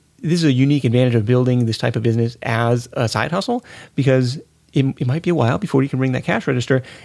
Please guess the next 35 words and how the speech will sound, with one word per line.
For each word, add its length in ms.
And 160
during 200
that 100
time 400
is 160
when 220
your 340
employer 760
is 360
kind 220
of 140
silently 840
bankrolling 580
this 120
whole 160
operation. 600
So 100
that's 80
takeaway 240
number 160
one. 220
Takeaway 380
number 160
two 440
is 440
having 280
people 200
pull 240
out 140
their 100
credit 220
card 260
is 160
the 80
only 340